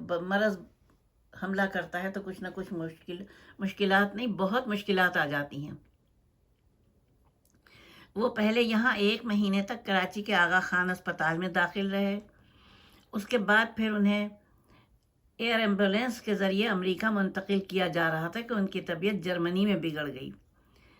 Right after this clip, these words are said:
جس کے بعد انہیں وہاں ہاسپٹل میں داخل کیا گیا اور چار روز تک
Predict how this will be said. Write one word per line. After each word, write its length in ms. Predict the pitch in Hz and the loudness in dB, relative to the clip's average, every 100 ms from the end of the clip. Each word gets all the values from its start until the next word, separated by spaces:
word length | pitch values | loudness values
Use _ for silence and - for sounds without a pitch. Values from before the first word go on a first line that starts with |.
| _ _ _ _ _ _ _ _ _ _ _ _ | _ _ _ _ _ _ _ _ _ _ _ _
جس 240 | 202 208 - | -4 -4 0
کے 80 | 240 | 2
بعد 200 | 226 220 | 4 2
انہیں 220 | 233 233 | 0 0
وہاں 360 | 214 214 208 | 2 4 2
ہاسپٹل 520 | 196 185 - 175 196 208 | 2 -2 -4 -6 -2 -2
میں 120 | 208 | 0
داخل 360 | 196 196 220 | 0 0 -2
کیا 240 | 208 220 220 | -4 -2 -2
گیا 200 | 214 269 | 0 0
اور 160 | 294 - | 0 0
چار 280 | 220 240 | 4 6
روز 300 | 247 202 196 | 4 0 -2
تک 300 | - 262 - | -4 -6 -6